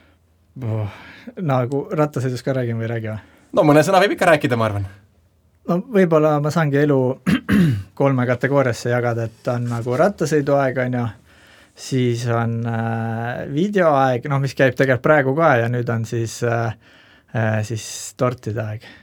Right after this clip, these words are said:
Speaker 1: kui niimoodi lühidalt kokku võtta.
Speaker 2: Aga milline neist aegadest sulle endale kõige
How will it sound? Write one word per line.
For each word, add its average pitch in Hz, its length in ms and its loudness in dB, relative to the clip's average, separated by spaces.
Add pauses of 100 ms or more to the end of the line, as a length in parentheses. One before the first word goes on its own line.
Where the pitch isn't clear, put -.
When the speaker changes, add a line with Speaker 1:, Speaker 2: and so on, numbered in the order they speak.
(180)
Speaker 1:
kui 113 240 -10 (320)
niimoodi 117 320 -4
lühidalt 120 560 -4 (640)
kokku 117 240 -6
võtta. 110 220 -8
Speaker 2:
Aga - 20 2
milline 151 320 2
neist 131 160 0
aegadest 151 320 2
sulle 180 160 4
endale 147 240 4
kõige 131 200 4